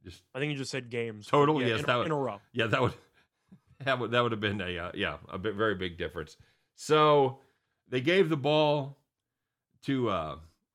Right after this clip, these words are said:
Speaker 1: or Ja-, Jackson kept the ball right on a, on a carry,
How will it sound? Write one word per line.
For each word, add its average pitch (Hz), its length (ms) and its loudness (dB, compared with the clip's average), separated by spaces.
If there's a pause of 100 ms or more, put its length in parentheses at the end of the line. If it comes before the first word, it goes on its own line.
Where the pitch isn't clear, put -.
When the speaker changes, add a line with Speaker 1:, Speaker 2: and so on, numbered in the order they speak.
(1160)
Speaker 1:
or 113 260 0
Ja-, 110 220 -2
Jackson 127 360 0
kept 110 240 -4
the 101 60 -10
ball 101 220 -4
right 95 140 -2
on 87 160 -4
a, 85 60 -8
on 95 200 -6
a 85 60 -8
carry, 113 460 -2